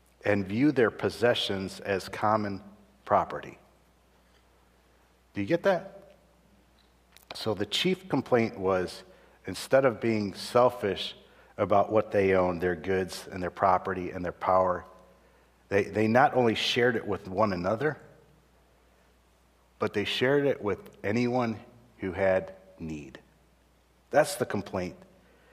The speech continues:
The, the people who had wealth and power, right? Their, their problem was Christianity was radically unselfish. That makes sense,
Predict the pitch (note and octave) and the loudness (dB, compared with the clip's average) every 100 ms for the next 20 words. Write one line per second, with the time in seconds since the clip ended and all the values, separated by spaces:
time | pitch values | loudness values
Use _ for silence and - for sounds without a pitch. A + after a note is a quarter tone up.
0 | - _ A#2 C#3 - C3+ C#3 G3 G3+ E3 | -20 _ 0 0 0 -4 2 4 6 6
1 | D3 C#3 A2+ A2+ D#3 F3+ A#2+ G2+ C3+ E3+ | 8 6 6 6 6 6 2 4 6 6
2 | G3 F#3+ - - - - C3+ E3 F3 - | 6 4 0 -8 -16 -2 6 6 6 -2
3 | - - - - - _ _ _ - A#2 | -14 -18 -20 -20 -20 _ _ _ 2 4
4 | E3 A2 G2+ D#3 E3 C3+ D#3 F#3 F#3+ G3 | 6 4 4 4 4 6 6 6 4 2
5 | F3+ - - - - A#2+ - E3 - E3 | 0 -8 -18 -8 -2 0 4 4 4 4
6 | D#3+ D#3+ D3+ G#2+ F2+ F#2 A2+ D3 D#3 - | 4 4 4 4 2 2 6 6 4 2
7 | C#3+ C#3 - - - - _ _ _ _ | 0 0 -4 -18 -20 -20 _ _ _ _
8 | _ _ _ _ _ _ _ _ - C3 | _ _ _ _ _ _ _ _ -4 -2
9 | G#2 - - - - - - _ _ _ | -2 -4 -8 -10 -18 -18 -20 _ _ _
10 | _ _ _ _ _ _ _ _ _ _ | _ _ _ _ _ _ _ _ _ _
11 | _ _ G#2+ C3 D#3+ C#3+ C3+ - - B2 | _ _ 2 4 4 2 0 0 0 0
12 | G#2+ | -2